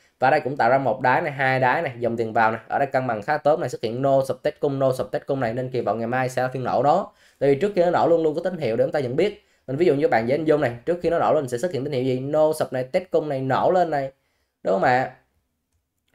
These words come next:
Hoặc đâu nữa, ví dụ như đây này, xuất hiện này, no sập này, test cung này.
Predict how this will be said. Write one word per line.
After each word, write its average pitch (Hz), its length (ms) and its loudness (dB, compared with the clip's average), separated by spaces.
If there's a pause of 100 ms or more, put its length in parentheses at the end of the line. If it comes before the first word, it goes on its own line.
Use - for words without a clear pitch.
(100)
Hoặc - 180 -2
đâu 170 160 6
nữa, 147 220 0
ví 180 60 -2
dụ 160 60 -2
như 156 140 -2
đây 170 120 6
này, 147 140 0
xuất - 160 -8
hiện 139 120 -4
này, 139 80 -2
no 156 300 2
sập 151 240 -4
này, 135 140 0 (100)
test 190 200 2
cung 170 200 2
này. 147 160 -4